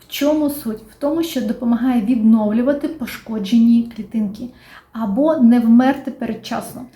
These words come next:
Саме тому це корінь довголіття. Тому, щоб ваша нервова система не гинула під дією стресу там, або якихось чинників роздратованих, женьшень уповільнять цей процес. Крім того, це подовжить тобі і довголіття.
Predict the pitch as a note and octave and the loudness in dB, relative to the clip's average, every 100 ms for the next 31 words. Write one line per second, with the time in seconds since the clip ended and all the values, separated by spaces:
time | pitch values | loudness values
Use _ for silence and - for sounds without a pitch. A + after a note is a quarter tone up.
0 | - - A#3+ A3+ A3 A#3 B3+ C#4 A#3 - | -20 -4 2 2 2 2 2 2 -4 -6
1 | A3 A3+ G3+ F#3+ F#3+ G3+ G3+ - C4 - | -2 0 0 -2 -2 -2 -6 -12 -14 -2
2 | B3+ C4+ - - B3+ D#4 - B3+ B3 B3 | 2 2 2 -6 -6 -4 0 0 2 -2
3 | A#3 - - G#3+ G#3 G#3+ A#3+ A3 A#3+ A3 | -2 -6 -8 -4 -2 2 4 6 6 6
4 | G#3 G#3 G#3 F#3+ A3 G#3+ G3 - A#3+ A#3+ | 2 -6 -6 -4 -4 -4 -8 -6 -4 -4
5 | A#3 G3+ G3+ G3 - - - - G#3 A3+ | -6 -10 -8 -8 -8 -20 -16 -10 -6 -4
6 | G#3+ G#3+ F#3+ G3 - C#4+ C4 B3+ G3 A#3+ | -4 -6 -10 -10 0 4 4 2 -4 -6
7 | - A3+ - A3+ G#3+ G#3+ G#3+ - - - | -6 -8 -6 -4 -2 -2 -4 -10 -20 -20
8 | - _ _ _ G3 G#3 F#3+ - A#3+ C#4+ | -20 _ _ _ -4 -2 -2 -4 0 0
9 | C#4+ - - A#3 A#3 A3 G3+ G3 G#3+ G3 | -2 -12 -8 -2 0 0 -2 -8 -14 -14
10 | - G3+ - A3+ - _ _ _ - C4 | -16 -16 -16 -18 -20 _ _ _ -4 2
11 | A#3+ A#3+ C4 E4 F4 - G#3+ G#3+ G3+ A#3 | 2 2 0 0 -2 -4 -6 -6 -6 -4
12 | C4 B3+ - A3 F#3 G#3+ A#3+ G3+ G3 G3+ | -6 -8 -14 -12 -8 -8 -6 -8 -8 -8
13 | G#3+ G#3 - | -10 -12 -14